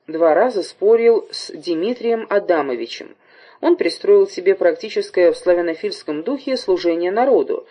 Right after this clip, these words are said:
то есть пуховик, на котором лежать и не работать. Все дело в том, что они признают жизнь неподвижную, а не текущую.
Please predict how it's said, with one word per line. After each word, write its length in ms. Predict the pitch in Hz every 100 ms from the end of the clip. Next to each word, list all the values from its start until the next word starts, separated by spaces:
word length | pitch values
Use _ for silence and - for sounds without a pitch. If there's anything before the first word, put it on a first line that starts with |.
| - - _ -
то 100 | 311
есть 300 | 330 - _
пуховик, 580 | 285 - 294 226 180 160
на 100 | 151
котором 400 | 151 170 160 151
лежать 600 | 143 139 240 311 - -
и 80 | 202
не 160 | 190
работать. 640 | 170 139 113 - - - _ _ _ _ _ _ _ _ _
Все 180 | - 302
дело 260 | 302 294
в 80 | -
том, 280 | - 339 311
что 180 | - 202
они 220 | 226 285
признают 560 | 220 196 190 226 220
жизнь 500 | 170 202 294 214 151 - _ _ _ _ _ _ _ _ _ _ _ _ _ _ _ _ _
неподвижную, 1040 | 185 214 202 175 170 269 226 160 131 - - _ _ _ _ _ _ _ _ _ _ _
а 140 | - 254
не 180 | 240 247
текущую. 800 | - 233 - 135 - - -